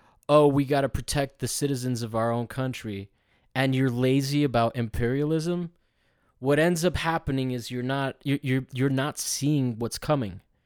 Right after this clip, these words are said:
The rest of the world is a fucking test kitchen. That's the legacy of La-, of, of the U S and Latin America. They fuck with people,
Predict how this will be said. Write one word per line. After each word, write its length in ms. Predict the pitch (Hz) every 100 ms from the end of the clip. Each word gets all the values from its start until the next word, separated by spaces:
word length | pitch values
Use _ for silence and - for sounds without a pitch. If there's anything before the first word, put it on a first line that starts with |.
| _ _ _ _ _ _
The 180 | 127 139
rest 380 | 147 208 -
of 80 | 247
the 80 | 196
world 340 | 139 147 180
is 120 | 165 120
a 60 |
fucking 480 | - - 156 - 123
test 320 | - 127 -
kitchen. 400 | - 104 - - - _ _ _ _ -
That's 420 | 127 156 196 -
the 320 | 131 127 147
legacy 720 | 143 139 139 123 - 120 117 - _
of 140 | 127 120
La-, 180 | 123 123
of, 120 | 123
of 200 | 131 139
the 100 | 120
U 200 | 123 135
S 160 | 127 -
and 120 | 120
Latin 260 | 117 113 117
America. 520 | 110 107 104 - - _ _ _ _ _
They 240 | 127 123 196
fuck 520 | - - - 156 -
with 220 | 165 -
people, 500 | - 139 131 131 165